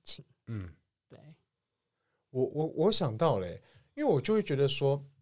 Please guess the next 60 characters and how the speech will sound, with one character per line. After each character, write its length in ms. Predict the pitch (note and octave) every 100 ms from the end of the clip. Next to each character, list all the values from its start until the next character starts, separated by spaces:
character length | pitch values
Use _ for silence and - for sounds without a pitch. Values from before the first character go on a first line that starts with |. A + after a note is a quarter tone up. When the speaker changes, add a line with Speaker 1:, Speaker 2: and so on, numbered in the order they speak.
| _ _ - - _ - - - _
Speaker 2:
那 120 | G#3
个， 360 | F#3+ D3 B2 - _ _ _ _ _ _ _ _ - C3+
嗯， 720 | B2 A2+ A2+ G#2+ G#2 G2+ G#2+
就 100 | -
是 60 | C4+
说 80 | B3+
感 180 | D3 A#2
情 180 | B2
生 220 | C#3+ F#3 F3
活 160 | E3+
是 260 | A#2 D#3+ B2+ -
我 160 | A2 G2+
们 100 | G#2
每 160 | G2
个 80 | F#2+
人 100 | G2
的 100 | G2
私 280 | - - B2
生 300 | - A2 A2
活 160 | D#2+
嘛， 260 | D2+ D#2 - - _ _
我 120 | C#3
就 120 | D3 B3
会 80 |
觉 120 | A#3 D#3
得 80 |
说， 380 | D3+ D#3+ D#3 D#3 - _ _
我， 120 | C#3+
我 200 | C#3 C#3
的 100 | D3
想 160 | D3 C#3+
象 120 | F#3+
是 180 | - F3
啊， 160 | C#3
如 120 | D3
果 100 | F3+
说 220 | A#2+ - C#3
我 220 | A2+ G2
的 160 | F#2+ -
一 80 |
些 180 | D3+ D3
彩 380 | C#3+ - - G2
虹 160 | E2+ F#2+
的 60 |
识 360 | G#2 - - A#2
别 240 | - F#2
物， 180 | D3+ A2
或 100 | C#3
者 60 | C3+
说 160 | D3
我 100 | B2
的 80 | F3+
一 80 | A#2
些 160 | - A#2
私 300 | - - A#2+
生 200 | C3 A#2
活 140 | F#2
的 80 | E2+
一 60 |
些 320 | G#2+ G#2 G#2+